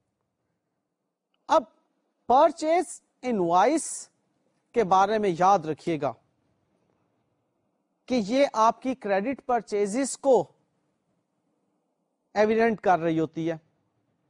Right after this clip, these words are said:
اس کے لیے یہ ایک ایویڈنس ہوتی ہے۔ جب ہم پرچیز انوائس کی بات کریں گے تو ہمیں یہاں پر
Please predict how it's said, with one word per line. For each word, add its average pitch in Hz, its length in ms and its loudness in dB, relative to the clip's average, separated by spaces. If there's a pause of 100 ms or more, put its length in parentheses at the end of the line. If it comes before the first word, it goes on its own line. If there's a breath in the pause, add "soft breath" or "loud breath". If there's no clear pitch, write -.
(720)
اس 233 160 -2
کے 269 140 2
لیے 226 180 -2
یہ 220 220 2
ایک 220 220 0
ایویڈنس 208 500 0
ہوتی 190 300 -6
ہے۔ 180 60 -8 (1300)
جب 302 240 2
ہم 339 140 -2
پرچیز 277 400 -2
انوائس 226 400 0
کی 302 120 -8 (100)
بات 214 220 2
کریں 190 280 0
گے 170 140 2 (1800)
تو 240 220 0
ہمیں 302 260 2 (160)
یہاں 214 380 -2
پر 202 200 4